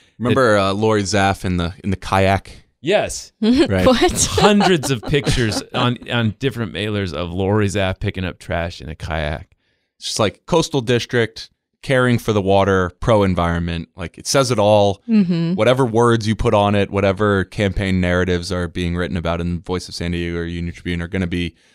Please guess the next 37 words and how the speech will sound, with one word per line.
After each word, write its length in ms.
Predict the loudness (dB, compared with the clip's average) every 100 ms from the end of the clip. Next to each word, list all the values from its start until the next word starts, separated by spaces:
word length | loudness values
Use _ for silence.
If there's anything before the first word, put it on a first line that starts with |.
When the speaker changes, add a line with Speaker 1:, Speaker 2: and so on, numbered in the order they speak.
| _ _
Speaker 1:
less 280 | -2 2 2
salient 640 | 2 2 2 0 -4 -8 -14 _ _
than, 440 | -2 0 0 -2 _ _ _ _ _ _ _ _ -10
"But 100 | -6
I 80 | -6
saw 580 | -6 -4 -2 -4 -6
a 120 | -8 -6
picture 560 | -6 -6 -6 -4 -2
of 180 | -4 -4
her, 360 | -4 -2 -2 -8 -12
uh, 120 | -10
in 160 | 0 2
a 100 | 4
kayak, 440 | 4 4 2 0 -4 -6 -8 -10
Speaker 3:
<laughs> 100 | -6
Speaker 1:
you 80 | -2
know, 160 | -2 -2 -6
picking 260 | -6 -2 2
up 140 | 2
a 60 | 0
piece 200 | -2 -2
of 60 | -2
trash 340 | 0 2 2
out 160 | 2 0
of 100 | -2
the 80 | -4
San 200 | 0 2
Diego 260 | 2 0 -2
River." 360 | -2 -4 -8 -10 -18 -20 _ -18 -4
Speaker 2:
Yeah. 220 | -2 -2 -4
So 420 | 0 2 2 0 _ -4
I 80 | -2
think 340 | 0 -2 -2
that 400 | 0 0 -2 -8
contrasts 680 | -6 -4 -4 -2 -2 -2 -4
with 240 | -2 -2 -2
what 260 | -4 -4